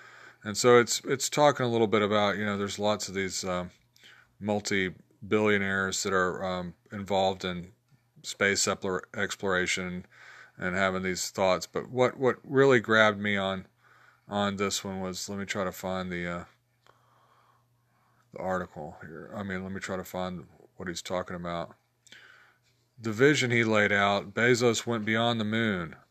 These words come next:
Earth's resources, he warned, are finite. Someday they'll be depleted, and humankind will be forced to look for other homes. "Space is the only way to go," he said.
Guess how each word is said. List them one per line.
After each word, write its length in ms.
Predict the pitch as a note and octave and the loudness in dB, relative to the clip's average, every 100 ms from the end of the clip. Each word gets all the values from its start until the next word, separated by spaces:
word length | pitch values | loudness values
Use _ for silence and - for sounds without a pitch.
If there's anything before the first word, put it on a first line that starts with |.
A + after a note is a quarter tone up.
| - | 2
Earth's 320 | A#2+ D3 - | 6 6 4
resources, 640 | A#2 C#3 - A#2 G#2 G2 | 2 2 2 2 2 0
he 120 | G2 G2+ | -4 -4
warned, 360 | G2+ G#2 G#2 | -2 -2 -2
are 120 | - | -4
finite. 600 | - A#2 B2 A#2 F2+ D#2 - | -4 0 2 2 2 0 -4
Someday 420 | - - A#2+ A2+ | -8 -4 0 2
they'll 140 | A2 G#2+ | 4 2
be 140 | G#2 | 0
depleted, 580 | G2 - A#2 A2 F2 D2 _ _ _ | -4 -4 0 0 0 -2 _ _ _
and 140 | G#2 G2+ | -8 -4
humankind 640 | B2+ B2+ A2 - A2+ A2+ | -4 -4 -4 -2 0 0
will 80 | G#2+ | 0
be 140 | G2+ | -4
forced 360 | G2 A2+ G#2+ - | -2 -2 -2 -2
to 60 | |
look 160 | G#2+ F#2 | -4 -4
for 160 | - F2 | -4 -4
other 200 | F#2+ F2 | -4 -4
homes. 440 | F#2+ F2 D2+ - _ - - | -4 -6 -8 -16 _ -20 -18
"Space 400 | - - C3 D3 | -8 6 6 6
is 100 | C3 | 2
the 80 | C3 | 2
only 160 | C#3 C3+ | 2 2
way 160 | C3+ | 4
to 80 | C3 | 4
go," 240 | B2 B2+ A2+ | 6 4 4
he 80 | |
said. 440 | F#2+ F#2+ F#2 G2 | 2 2 2 2